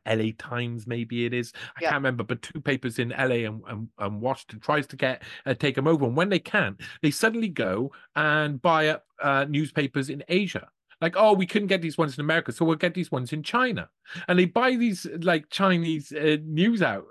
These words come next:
Speaker 1: outfits. Well, of course, that's what you wanna do if you're the C I A, don't you? If you
Speaker 2: Yeah.
Speaker 1: follow anybody Jeffrey Epstein had on his plane, they're doing the C I A's business directly after they get on his plane. So the, the, the guy that I've been following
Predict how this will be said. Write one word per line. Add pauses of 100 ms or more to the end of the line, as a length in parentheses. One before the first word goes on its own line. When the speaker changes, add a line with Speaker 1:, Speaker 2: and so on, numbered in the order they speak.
Speaker 1:
outfits.
Well,
of
course,
that's
what
you
wanna
do
if
you're
the
C
I
A,
don't
you?
If
you
Speaker 2:
Yeah.
Speaker 1:
follow
anybody (200)
Jeffrey
Epstein
had
on
his
plane, (240)
they're
doing
the
C
I
A's
business (160)
directly
after
they
get
on
his
plane. (400)
So (260)
the,
the,
the
guy
that
I've
been
following